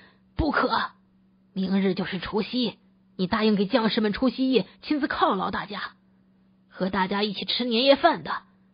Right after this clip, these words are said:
将士们已经期待很久了。”“四弟，主帅不可言而无信，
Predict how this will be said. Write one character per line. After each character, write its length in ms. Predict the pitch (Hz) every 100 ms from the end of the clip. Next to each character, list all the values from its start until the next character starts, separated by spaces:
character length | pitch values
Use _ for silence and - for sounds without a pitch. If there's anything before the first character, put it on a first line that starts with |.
| _ _
将 240 | - 208 208
士 100 | 214
们 80 |
已 60 | 214
经 160 | 233 240
期 120 | 254
待 140 | 285
很 240 | - 240 330
久 140 | 285
了。 240 | - - - _ _ _ _ _ _ _ _ _ _ _ _ -
”“四 100 | 247
弟， 180 | 196 185 - _ _ _ -
主 160 | 233
帅 140 | 233 226
不 80 |
可 120 | 220 196
言 120 | 202
而 140 | 247
无 80 | 233
信， 240 | - 185